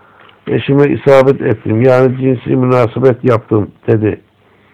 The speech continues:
Bu arada peygambere arak denilen bir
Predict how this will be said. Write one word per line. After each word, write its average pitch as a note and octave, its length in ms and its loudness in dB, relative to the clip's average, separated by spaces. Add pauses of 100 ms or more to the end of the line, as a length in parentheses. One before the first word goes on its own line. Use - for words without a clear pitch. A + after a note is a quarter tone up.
(600)
Bu C#3+ 40 4
arada C#3+ 440 4
peygambere C#3 880 2
arak C#3 420 2
denilen B2+ 640 0
bir C#3 320 -2